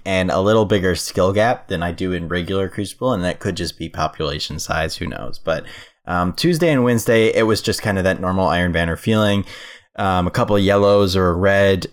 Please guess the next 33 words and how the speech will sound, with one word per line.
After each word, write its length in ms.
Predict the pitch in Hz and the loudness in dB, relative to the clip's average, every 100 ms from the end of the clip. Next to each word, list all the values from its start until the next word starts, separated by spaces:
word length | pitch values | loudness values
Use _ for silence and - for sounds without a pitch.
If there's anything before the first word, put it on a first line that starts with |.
| _ | _
in 280 | - 90 87 - | -8 -4 -4 -2
every 220 | 92 92 | -2 -2
single 280 | - 87 80 | -4 -6 -6
game. 640 | - 98 101 101 98 95 | -4 -2 0 0 0 0
You 140 | 90 | 0
know, 240 | 85 82 85 | 0 0 0
it's, 220 | 82 - | -2 -4
it's 180 | - - | -6 -6
frustrating, 720 | - 139 135 - 127 120 120 | -2 0 0 0 2 2 0
but 160 | 92 87 | 0 -2
I'm 120 | 85 | -2
playing 240 | 87 87 | -4 -2
Iron 220 | 80 80 | -4 -6
Banner, 320 | 80 85 90 85 | -6 -6 -6 -6
so 140 | 87 | -6
I'm 80 | 85 | -6
just 160 | - | -8
gonna 120 | - - | -12 -14
keep 200 | - - | -14 -8
doing 240 | 117 117 | -4 -2
it. 180 | 120 - - | -2 -4 -10
Um, 420 | - 95 90 82 - - _ _ _ _ _ _ _ _ | -6 -2 -2 -4 -10 -18 _ _ _ _ _ _ _ _
come 300 | 139 151 156 | -2 0 0
Thursday, 880 | - 151 170 175 147 95 85 82 85 - _ _ - | 0 0 4 2 2 0 0 -2 -6 -14 _ _ -8
I've 200 | 127 180 | -2 0
actually 280 | 165 - 120 | 0 0 0
had 100 | 110 | 2
a 60 | |
really 400 | 92 95 135 113 | 0 2 2 2
good 160 | 90 82 | 0 -2
experience 680 | 78 - 82 80 80 80 | -4 -6 -6 -6 -6 -8
with 160 | 87 - | -8 -8
this. 380 | 78 73 - | -8 -8 -10